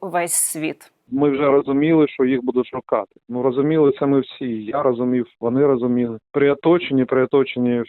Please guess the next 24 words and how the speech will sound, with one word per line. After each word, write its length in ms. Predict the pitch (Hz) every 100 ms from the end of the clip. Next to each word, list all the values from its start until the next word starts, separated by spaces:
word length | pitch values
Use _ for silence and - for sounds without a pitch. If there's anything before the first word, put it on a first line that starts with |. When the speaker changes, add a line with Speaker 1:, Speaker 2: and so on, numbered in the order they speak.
| -
Speaker 2:
вийти 340 | 135 165 160
з 60 | 135
оточення 540 | 147 165 165 151 143
просто 360 | 131 139 - 139
так, 260 | 135 170 165
ну, 260 | 135 135 113
можливості 600 | 123 131 143 139 135 -
у 40 | 139
них 220 | 131 -
не 140 | 135 131
було. 320 | 135 127 104 - _
Тому 220 | 117 117
що 180 | 113 117 101 _ -
са-, 220 | 160 160 131 -
саме, 280 | 180 180 170
що 140 | -
роз-, 480 | 156 151 151 151 147
росіяни, 600 | 151 - 147 156 147 143 - _ _ _ _ -
е, 380 | 73 73 76 76
планували 580 | 147 143 147 151 139 139 -
це 60 |
робити, 580 | 139 131 135 165 151 127 113 _
ну, 180 | 131 123 - _ _ _
це, 160 | 139